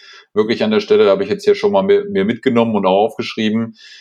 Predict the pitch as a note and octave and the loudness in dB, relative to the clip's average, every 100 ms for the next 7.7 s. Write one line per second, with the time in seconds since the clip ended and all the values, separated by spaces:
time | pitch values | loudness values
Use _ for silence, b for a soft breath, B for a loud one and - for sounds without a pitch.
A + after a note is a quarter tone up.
0 | B - C3 C#3 C3 C3 B2 A#2 A#2 A#2 | B -6 -2 0 0 2 2 2 4 2
1 | A2+ A2 A2+ A2+ A2 F#2+ F#2+ - A#2+ G2+ | 0 -2 -4 -2 -2 0 0 2 2 0
2 | A#2 A2+ - G#2 A#2+ G2 F2 - A#2+ C#3 | -2 -8 -6 -4 -2 -4 -4 -4 -4 -2
3 | C#3+ B2 - F#2 G2 C#3 E3+ D#3+ E3 - | 0 -2 -4 -4 0 0 0 -10 -14 -14
4 | - E3 E3+ F3 C3+ A#2+ A#2 A#2+ C3 B2 | -4 0 0 0 0 0 0 0 0 0
5 | A#2 A2+ G#2 G2+ - A2 C3+ C3 G#2 C3 | 2 0 -2 -4 -2 0 0 0 2 2
6 | C3+ - A#2+ - G#2+ - G#2+ A2+ A2+ G#2 | 0 -2 -4 -4 -6 -2 0 0 0 -2
7 | A#2 G2 F#2+ F2+ F#2+ F#2+ G2 | 0 0 0 2 4 4 2